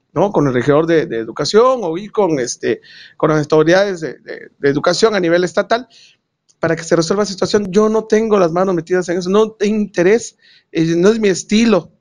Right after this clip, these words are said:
eh, manejar que se confronte la población. Eh, con la asociación civil tengo grupos, sí, en, en Loma Alta, pero es un, son grupos que yo nada más manejo para apoyos, no para confrontación.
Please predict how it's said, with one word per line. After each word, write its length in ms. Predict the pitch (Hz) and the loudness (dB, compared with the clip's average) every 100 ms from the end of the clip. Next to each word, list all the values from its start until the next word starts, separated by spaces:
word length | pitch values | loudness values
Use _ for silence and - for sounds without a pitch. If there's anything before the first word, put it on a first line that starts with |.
| _ | _
eh, 320 | - 151 151 - - - - | -6 -2 -4 -6 -20 -10 -2
manejar 560 | 151 156 185 196 196 | 0 2 0 -4 -6
que 140 | - 156 | -8 -2
se 680 | 160 156 165 - 87 - _ | 2 2 2 0 -4 -6 _
confronte 540 | 160 151 185 196 190 | -2 0 2 0 2
la 120 | 165 151 | 0 2
población. 540 | 139 139 139 180 - _ - _ _ | 0 0 0 -4 -4 _ -20 _ _
Eh, 220 | 160 156 | 0 0
con 140 | 156 175 | 0 0
la 80 | 170 | 0
asociación 480 | 170 165 160 202 | -4 -6 -2 -2
civil 440 | 196 165 190 220 208 - _ - | -2 -4 -2 -2 -6 -14 _ -2
tengo 260 | 185 196 | 2 4
grupos, 360 | 175 208 202 175 | 4 2 0 -4
sí, 200 | 196 214 | -6 -4
en, 260 | 196 160 160 | -4 -6 -8
en 140 | 156 | -6
Loma 180 | 143 165 | -2 -2
Alta, 300 | 202 - - | 0 -2 -2
pero 260 | 160 151 160 | -4 0 0
es 200 | 180 - | 0 -4
un, 300 | 202 190 - | -8 -8 -4
son 120 | 196 | -4
grupos 360 | 196 202 220 208 | 0 0 0 -2
que 100 | 180 | -2
yo 120 | 165 | -2
nada 120 | 185 | -2
más 160 | 185 185 | -2 -2
manejo 340 | 180 190 196 | -2 -2 -2
para 180 | - 135 | -2 -4
apoyos, 440 | 135 190 185 196 - - _ | 0 0 0 -4 -8 -20 _
no 180 | 165 180 | -2 -2
para 200 | 180 156 | 0 -2
confrontación. 720 | 139 135 135 123 120 - 131 | -2 -8 -6 -6 -6 -6 -6